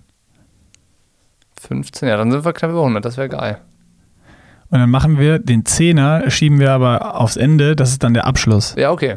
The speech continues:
Speaker 2: Weil der, der, wir
Speaker 1: Okay.
Speaker 2: wollten, wir haben ja schon beschlossen, wir machen Party Pace, Silvester Run über zehn Kilometer.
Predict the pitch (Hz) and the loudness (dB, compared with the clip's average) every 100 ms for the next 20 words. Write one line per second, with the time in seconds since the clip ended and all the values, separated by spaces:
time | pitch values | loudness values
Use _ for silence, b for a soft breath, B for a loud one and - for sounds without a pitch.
0 | - 107 110 104 117 135 131 131 151 190 | -2 0 0 0 -2 0 0 2 2 2
1 | 156 165 156 160 127 165 175 151 147 151 | 2 2 2 2 2 2 2 2 2 2
2 | 160 170 160 165 160 151 131 151 - 151 | 0 0 -2 0 0 0 0 0 0 0
3 | 147 135 131 - 143 135 131 107 101 95 | 2 2 0 0 0 2 2 2 2 2
4 | 95 | -2